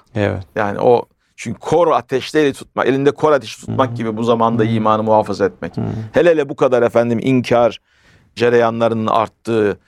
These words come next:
Speaker 2: kafaların, zihinlerin karıştığı bir dönemde gerçekten işte Allah diyorsa,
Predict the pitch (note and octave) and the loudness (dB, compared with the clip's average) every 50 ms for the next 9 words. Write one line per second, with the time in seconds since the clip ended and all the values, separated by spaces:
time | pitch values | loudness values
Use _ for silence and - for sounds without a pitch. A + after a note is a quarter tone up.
0 | _ _ _ - - A2+ F#2 A#2+ B2 B2+ B2+ B2+ B2 A#2 A2 A#2 A#2+ B2 A#2+ B2 | _ _ _ -8 -8 -2 0 2 4 4 4 2 0 -2 -2 -2 -2 0 2 2
1 | A#2+ B2 A#2+ A2+ - A2 A2 A2 - - - C3 C3 A2 G#2+ F#2 G2+ F#2+ F#2+ F#2+ | 2 2 0 0 0 0 0 0 -2 -4 -4 -4 -2 -2 -2 -4 -4 -4 -4 -6
2 | G2+ G#2+ C3+ D3+ D#3 - _ - _ _ _ _ _ - B2 B2 A#2 - A2+ G2+ | -2 0 0 0 0 -4 _ -20 _ _ _ _ _ -2 0 0 0 -4 -8 -6
3 | - A2+ A2 G2+ - - _ _ _ _ _ _ _ - - - - G#2 - - | -2 -2 -2 -2 -4 -10 _ _ _ _ _ _ _ -20 -10 -2 -2 -2 -2 -2
4 | _ _ - C3 C#3 C3 B2+ C3+ D3 B2+ A2 - _ A2+ A2+ G#2 F2 - - F2+ | _ _ 0 0 0 0 0 -2 -2 -2 -4 -8 _ -6 -6 -6 -6 -6 -10 -12
5 | F2 | -12